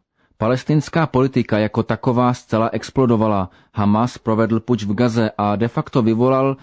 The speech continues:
občanskou válku mezi Fatahem a Hamasem, která je ve skutečnosti hlavním důvodem, proč mírová jednání ustala na mrtvém bodě. Navzdory své špatné pověsti je Olmert nepochybně zručným politikem a schopným manažerem,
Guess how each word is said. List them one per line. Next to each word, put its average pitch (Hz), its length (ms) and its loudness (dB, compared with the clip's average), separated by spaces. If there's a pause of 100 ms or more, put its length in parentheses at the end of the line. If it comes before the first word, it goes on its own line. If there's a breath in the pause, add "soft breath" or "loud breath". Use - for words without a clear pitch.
(180 soft breath)
občanskou 135 580 -2
válku 113 340 0
mezi 120 260 2
Fatahem 117 440 0
a 110 60 0
Hamasem, 113 640 2 (320 soft breath)
která 143 260 0
je 139 80 2
ve 123 80 2
skutečnosti - 720 -2
hlavním 120 380 4
důvodem, 117 440 4
proč 120 260 -4
mírová 117 400 2
jednání 117 480 4
ustala 113 400 -2
na 117 80 4
mrtvém 104 380 2
bodě. 101 360 0 (880 loud breath)
Navzdory 156 360 2
své 139 220 0
špatné 135 400 -2
pověsti 123 540 0
je 107 60 2
Olmert 113 420 2
nepochybně 120 520 2
zručným 113 480 2
politikem 110 680 0
a 101 100 -2
schopným 113 440 2
manažerem, 110 640 2